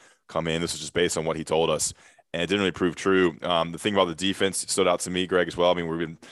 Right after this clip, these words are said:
Roy always said he could, he could be a really good, you know, defender. It just never showed.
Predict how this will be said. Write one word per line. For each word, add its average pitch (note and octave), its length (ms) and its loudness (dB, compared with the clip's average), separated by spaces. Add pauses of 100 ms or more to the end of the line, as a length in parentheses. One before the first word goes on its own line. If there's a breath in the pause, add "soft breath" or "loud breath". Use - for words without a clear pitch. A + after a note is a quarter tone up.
(460 loud breath)
Roy G2+ 220 4
always G2 200 6
said G2+ 260 4
he F#2 60 2
could, F2+ 160 -4 (120)
he G2 120 -4
could A#2+ 300 4
be G#2+ 100 4
a G2 60 6
really F#2+ 240 4
good, F2 400 2 (220)
you F2 120 -12
know, D#2+ 220 -8 (260)
defender. G2+ 540 2
It E2 120 0
just E2 260 -6
never F2+ 320 0
showed. F#2 680 2